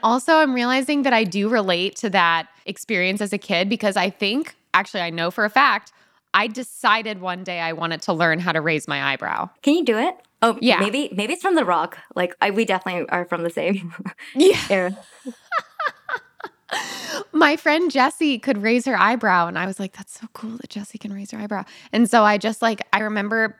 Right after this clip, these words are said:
Speaker 1: being in the mirror and just being like, "Okay, what muscles?" And then now I can do it. <laughs>
Speaker 2: I don't know if I can do it.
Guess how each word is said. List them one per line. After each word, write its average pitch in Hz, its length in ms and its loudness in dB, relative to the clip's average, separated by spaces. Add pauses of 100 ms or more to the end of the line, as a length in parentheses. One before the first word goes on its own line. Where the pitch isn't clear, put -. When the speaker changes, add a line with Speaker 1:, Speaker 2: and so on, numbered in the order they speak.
(120)
Speaker 1:
being 208 220 0
in 233 60 4
the 220 60 4
mirror 190 360 4
and 214 120 0
just 202 120 -2
being 180 180 -2
like, 165 260 -2
"Okay, 180 340 -2 (240)
what 202 240 0
muscles?" 180 460 -6
And 185 180 -2
then 175 300 -4 (480)
now 180 140 -4
I 175 60 -4
can 196 140 -10
do 247 120 -4
it. 226 100 -12 (200)
<laughs> - 180 -20 (600)
Speaker 2:
I 480 60 6
don't 349 100 0
know 302 80 2
if - 60 2
I - 120 0
can - 120 -4
do - 80 0
it. - 160 -2